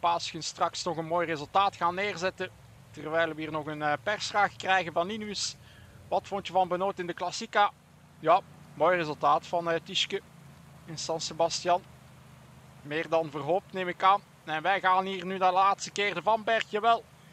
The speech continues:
En wie gaat hem hier uiteindelijk pakken? Nog een peloton van eenendertig man. Wij proberen al vroeg te komen met Paaschens. Want hier liggen nog, eh, wat leuke bochten, dus dat kan. Maar is het, eh, voldoende om nationaal kampioen te worden? Nee, dat lijkt me niet. Van der Poel zit hier ook nog. Het is Van Poppel.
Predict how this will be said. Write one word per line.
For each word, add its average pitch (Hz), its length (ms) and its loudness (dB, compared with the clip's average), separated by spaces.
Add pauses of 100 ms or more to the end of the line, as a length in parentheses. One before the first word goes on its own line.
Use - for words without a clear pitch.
(220)
En 156 180 -2
wie 202 140 -4
gaat 208 240 4
hem 214 140 0
hier 202 120 -4
uiteindelijk 214 500 2
pakken? 214 260 2
Nog 190 120 -2
een 185 100 -6
peloton 202 440 -2
van 214 200 0
eenendertig 220 640 -4
man. 220 280 2
Wij 220 160 2
proberen 208 460 -2
al 196 140 2
vroeg 226 240 -12
te - 120 -10
komen 233 280 2
met 220 220 0
Paaschens. 220 640 0 (420)
Want 175 260 -6
hier 185 180 -6
liggen 190 200 -2
nog, 185 180 -2
eh, 180 240 2
wat 170 200 0
leuke 208 240 -2
bochten, 208 420 -4
dus 170 140 -8
dat 170 380 0
kan. 220 240 4 (580)
Maar 170 280 4
is 226 160 0
het, 214 220 -8
eh, 214 140 2
voldoende 214 440 -4
om 214 80 0
nationaal 214 440 4
kampioen 226 440 0
te 233 100 -10
worden? 214 260 0
Nee, 226 160 -2
dat 208 180 0
lijkt 220 220 -2
me 214 100 -8
niet. 240 200 -6
Van 226 160 -2
der 202 100 -4
Poel 254 220 -10
zit 220 160 -10
hier 240 140 -2
ook 240 160 0
nog. 247 160 0
Het 214 120 -8
is 220 140 -4
Van 220 160 0
Poppel. 254 460 2